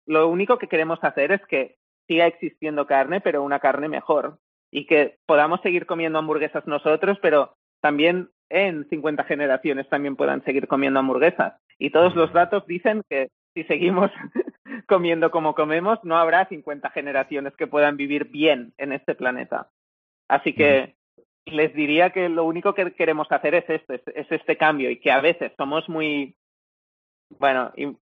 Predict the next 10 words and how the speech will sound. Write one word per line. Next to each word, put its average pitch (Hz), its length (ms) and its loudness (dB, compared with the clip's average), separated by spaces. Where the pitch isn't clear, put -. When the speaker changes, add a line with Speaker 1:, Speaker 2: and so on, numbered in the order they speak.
Speaker 1:
comunicamos 147 680 2
de 156 80 -2
una 151 160 0
forma 151 240 0
muy 151 200 -4
directa 156 720 0
desde 135 320 -6
los 127 160 -4
Speaker 2:
Mm. - 40 -14
Speaker 1:
datos, 160 480 2